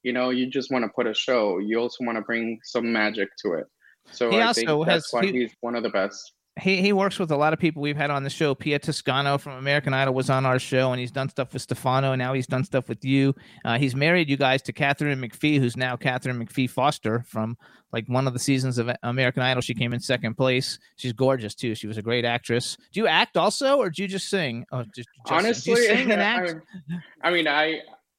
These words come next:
Speaker 1: I mostly sing. Um, I never refuse to acting. Obviously, you know, I do commercials and stuff as well. Um, I just did a commercial for waves dot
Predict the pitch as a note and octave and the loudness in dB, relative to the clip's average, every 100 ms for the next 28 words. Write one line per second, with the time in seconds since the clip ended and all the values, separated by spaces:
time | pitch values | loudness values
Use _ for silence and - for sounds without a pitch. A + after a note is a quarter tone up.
0 | _ D3+ D#3 D3+ D#3 F3 F#3+ D#3 C3 - | _ 0 0 0 -2 -6 -6 -8 -10 -8
1 | A2 G2+ A#2+ C#3 - C3 B2+ A#2+ A#2 A2 | -8 -6 -8 -8 0 2 2 0 -2 -8
2 | F2+ - B2+ B2+ B2+ C3+ E3+ E3 D#3 D#3 | -6 -2 0 0 -2 0 0 0 -2 0
3 | D3 D3 A2 A2 A#2 - A#2+ B2 A2+ A2+ | -2 0 2 2 0 -2 -2 0 -2 -2
4 | A#2+ - A#2 A2+ G#2+ A2+ A2 A2 A#2 - | -4 -4 -6 -4 -4 0 0 -2 -8 -10
5 | A2 G#2 A2 - G2+ G#2+ G#2 - G2+ G#2+ | -6 -6 -6 -8 -10 -10 -8 -4 -4 -4
6 | - G#2 G2 F#2+ _ - _ _ A2+ G#2+ | -6 0 0 -2 _ -20 _ _ 0 2
7 | G2+ G2+ F#2+ G#2+ A#2 A2+ A#2 G#2+ - G#2 | 0 -4 -6 -6 -6 -6 -4 -4 -4 -4
8 | G#2 G2+ - G#2+ G2 G2+ G#2 G2+ - G#2+ | -4 -8 -4 -2 0 2 0 -2 -4 -2
9 | F#2+ | -2